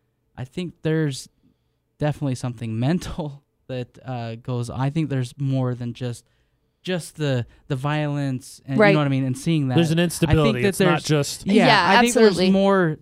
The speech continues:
Speaker 1: to it than just that.
Speaker 3: Like, you could just consume video games and all of a sudden you're gonna go nuts.
Speaker 1: Yeah. I
Speaker 3: There
Speaker 1: mean,
Speaker 3: has
Speaker 1: I've,
Speaker 3: to be
Speaker 1: I've played video games that where you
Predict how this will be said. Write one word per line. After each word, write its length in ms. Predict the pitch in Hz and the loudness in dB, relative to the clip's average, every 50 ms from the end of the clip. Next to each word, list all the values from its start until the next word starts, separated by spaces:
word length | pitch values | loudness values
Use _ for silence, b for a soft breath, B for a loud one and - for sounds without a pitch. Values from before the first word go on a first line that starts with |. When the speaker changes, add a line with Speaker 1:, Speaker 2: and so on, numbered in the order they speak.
| _ - | _ -4
Speaker 1:
to 260 | - 190 185 165 156 | -2 0 2 2 2
it 160 | 143 143 131 | 0 -2 -2
than 160 | 151 147 139 | -4 -4 -2
just 300 | 135 143 151 139 120 - | -2 -2 -4 -4 -6 -8
that. 400 | 139 139 131 113 107 104 101 - | -8 -8 -8 -8 -10 -12 -12 -10
Speaker 3:
Like, 180 | 127 123 120 - | -8 -8 -6 -6
you 80 | 139 | -4
could 200 | 131 - 156 131 | -4 -2 -2 -2
just 180 | 120 143 - - | -2 -4 -4 -4
consume 260 | - 131 - 156 143 | -4 -4 -2 -4 -4
video 220 | 120 135 131 127 127 | -2 -2 -2 -2 -2
games 260 | 117 131 127 123 123 | -2 -4 -4 -2 -2
and 100 | 127 120 | -2 -2
all 60 | 120 | -2
of 60 | 117 | -2
a 20 | 117 | -4
sudden 220 | - 123 117 117 | -4 -6 -6 -6
you're 80 | 113 113 | -6 -8
gonna 100 | 110 110 | -8 -6
go 60 | 110 | -6
nuts. 360 | 113 120 117 101 92 - 175 | -6 -4 -6 -6 -6 -6 -4
Speaker 1:
Yeah. 340 | 165 165 147 123 113 117 113 - _ - | -4 -2 -2 -4 -6 -8 -12 -14 _ -4
I 80 | - | 0
Speaker 3:
There 60 | 269 | 2
Speaker 1:
mean, 100 | 151 147 160 | 4 4 2
Speaker 3:
has 60 | 190 | 2
Speaker 1:
I've, 80 | 196 - | 0 -2
Speaker 3:
to 60 | 135 | -4
be 100 | 127 120 | -4 -4
Speaker 1:
I've 160 | 135 151 147 - | -4 -6 -6 -6
played 200 | - 160 147 135 | -4 -6 -4 -4
video 260 | 123 123 127 123 120 | -6 -6 -4 -4 -4
games 320 | 117 120 120 131 139 135 131 | -4 -6 -4 -4 -4 -6 -6
that 180 | - 143 127 98 | -6 -8 -6 -6
where 120 | 127 135 | -8 -10
you 180 | 120 120 123 | -10 -10 -12